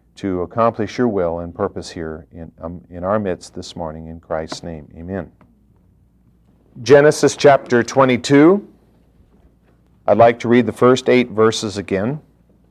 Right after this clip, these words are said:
Genesis twenty-two, beginning at verse one. Now it came about after these things that God tested Abraham and said to him, "Abraham." And he said to him, "Here am I."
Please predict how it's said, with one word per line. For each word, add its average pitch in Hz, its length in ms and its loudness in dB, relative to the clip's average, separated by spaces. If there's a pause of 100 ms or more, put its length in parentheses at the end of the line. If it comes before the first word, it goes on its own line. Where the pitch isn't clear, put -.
(960)
Genesis 143 560 2
twenty-two, 131 560 0
beginning 104 460 0
at 98 80 0
verse 101 360 -2
one. 87 300 -4 (1040)
Now 123 220 6
it 123 80 0
came 185 240 2
about 143 540 4
after 143 400 2
these 135 340 0
things 101 460 -2
that 117 160 0
God 147 420 2
tested 139 480 0
Abraham 107 640 0
and 95 120 -12
said 123 260 2
to 110 80 -10
him, 110 400 -2 (140)
"Abraham." 135 580 2 (920)
And 104 80 -8
he 107 80 -2
said 123 300 2
to 117 60 -4
him, 120 480 -2
"Here 110 160 2
am 107 140 2
I." 85 300 -2